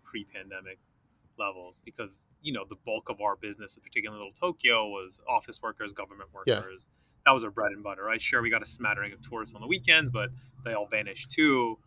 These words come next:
Speaker 1: And so what you're left with is, is a very thin residential population that lives in Little Tokyo. It's, it's not a lot of
Speaker 2: Right.
Speaker 1: people. Um, and there's, like, a thousand coffee and tea bars that are all competing for that business. So we saw our, our sales plummet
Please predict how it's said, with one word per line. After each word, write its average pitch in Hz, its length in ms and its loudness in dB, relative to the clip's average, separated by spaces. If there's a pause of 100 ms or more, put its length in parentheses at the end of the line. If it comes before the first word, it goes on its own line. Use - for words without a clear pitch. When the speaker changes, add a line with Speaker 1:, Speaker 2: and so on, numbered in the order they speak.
(360)
Speaker 1:
And 120 80 -12
so - 100 -2
what 120 140 -4
you're 113 100 0
left 123 260 8
with 110 140 -6
is, 101 180 -8 (100)
is 104 120 -18
a 101 40 -12
very 107 320 -4
thin 104 500 0 (380)
residential 107 480 -6
population 104 600 -2
that 98 160 -12
lives 98 240 -12
in 98 80 -20
Little 95 140 -16
Tokyo. 98 320 -12 (200)
It's, - 140 -20
it's - 200 -6
not 113 140 6
a 95 60 -4
lot 92 140 -8
of - 40 2
Speaker 2:
Right. 123 240 10
Speaker 1:
people. - 60 -14 (480)
Um, 95 220 -6
and 98 100 -8
there's, 101 160 -8
like, 104 120 -10
a - 120 -4
thousand 95 340 4
coffee 101 300 2
and 95 100 -10
tea 95 160 -16
bars 92 320 -8
that 98 100 -18
are 95 240 -8
all 92 140 -8
competing 98 380 -16
for - 140 -16
that 90 180 -10
business. - 280 -16
So 107 140 -8
we 104 80 -8
saw 151 160 8
our, 117 220 12
our - 80 -10
sales 113 300 -2
plummet 98 360 -6